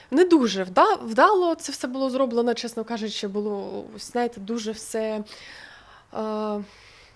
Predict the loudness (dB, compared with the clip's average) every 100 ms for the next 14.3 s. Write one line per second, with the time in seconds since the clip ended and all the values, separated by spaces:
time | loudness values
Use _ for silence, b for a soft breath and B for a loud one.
0 | -2 2 4 4 2 4 4 2 0 0
1 | 0 -2 -4 -4 -2 -4 -6 -10 -6 -2
2 | 0 0 -2 -6 B B B B -4 -2
3 | 4 4 4 -4 -2 2 2 0 0 0
4 | 0 0 -2 -2 0 2 2 2 -2 0
5 | -2 -2 -4 -4 -2 -4 -6 -6 -8 -8
6 | -4 -4 -4 -8 -6 -8 -6 -6 -4 -4
7 | 0 2 2 0 0 -2 -2 -4 -2 0
8 | -2 B B B 2 4 4 2 4 4
9 | 4 -2 2 4 4 B B B B 0
10 | 0 4 2 2 -2 -2 -2 -4 -4 -4
11 | 0 -2 B -18 -18 -18 -14 -8 -6 -6
12 | -8 -12 -16 -18 -16 -12 -6 -2 -2 B
13 | B B B B B B -16 -8 -2 -2
14 | -4 -8